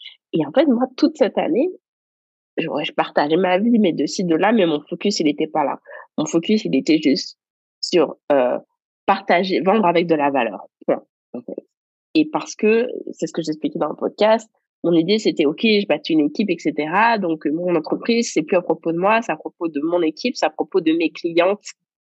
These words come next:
Et c'est tout, en fait. Mais en fait, le fait d'avoir retiré, je pense,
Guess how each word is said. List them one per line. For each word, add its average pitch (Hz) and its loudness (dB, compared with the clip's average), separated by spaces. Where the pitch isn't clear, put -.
Et 160 2
c'est 143 0
tout, 156 2
en 113 2
fait. - -4
Mais 175 6
en 147 2
fait, 220 2
le 208 4
fait 180 0
d'avoir 151 2
retiré, 185 2
je 196 -6
pense, 165 -6